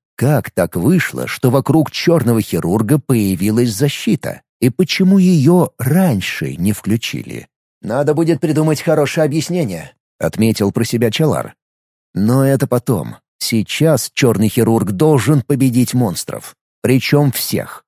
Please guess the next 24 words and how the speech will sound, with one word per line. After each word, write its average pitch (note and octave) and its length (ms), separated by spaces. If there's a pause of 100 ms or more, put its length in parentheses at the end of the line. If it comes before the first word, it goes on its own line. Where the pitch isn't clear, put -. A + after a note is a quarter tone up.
(160)
Хотя D3 460
в G#2+ 140
любой D3 340
другой C#3 360
ситуации C3 680
Чалар D3+ 420
использовал D3 540
бы C#3 160
халявную C#3 540
энергию C3+ 460
для B2+ 220
бегства. G#2 680 (380)
Но A2 220
сейчас B2 680
его C#3 380
охватил C3 420
азарт, F#2 520
и D3+ 120
он C#3 220
приказал: D#2 560 (360)
«Бьём G3+ 380
копьями A3 440
и - 40
когтями! G3 600